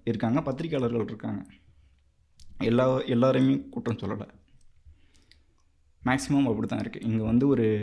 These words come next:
மீடியா சேனல்ஸ் வந்து அட்வர்டைஸ்மெண்ட் கம்பெனி மாதிரி நடந்துகிட்டு இருக்கு. அப்படி இருக்க சூழல்ல நம்மளால பயணிக்க முடியல.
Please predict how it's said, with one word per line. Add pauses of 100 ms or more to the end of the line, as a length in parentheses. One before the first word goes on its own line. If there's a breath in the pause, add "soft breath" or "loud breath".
(800 soft breath)
மீடியா
சேனல்ஸ்
வந்து (440 soft breath)
அட்வர்டைஸ்மெண்ட்
கம்பெனி
மாதிரி
நடந்துகிட்டு
இருக்கு. (960 loud breath)
அப்படி
இருக்க
சூழல்ல
நம்மளால
பயணிக்க
முடியல.